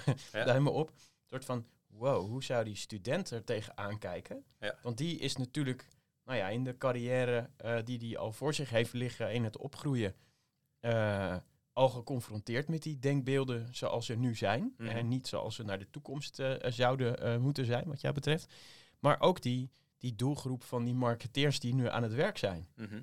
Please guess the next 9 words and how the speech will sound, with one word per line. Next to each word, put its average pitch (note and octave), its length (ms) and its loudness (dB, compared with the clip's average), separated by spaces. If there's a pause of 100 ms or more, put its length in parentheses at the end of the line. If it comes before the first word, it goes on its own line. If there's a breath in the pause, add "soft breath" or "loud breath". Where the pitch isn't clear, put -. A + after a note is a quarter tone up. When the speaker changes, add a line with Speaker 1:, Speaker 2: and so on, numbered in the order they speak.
(280)
Speaker 1:
Dus, B2+ 220 -4
eh, C3 360 4
ik - 360 -6
ben C3+ 220 4
beide, E3+ 480 6
naar C#3 140 4
beide D3+ 260 6
reacties C#3+ 540 2
heel C#3 180 8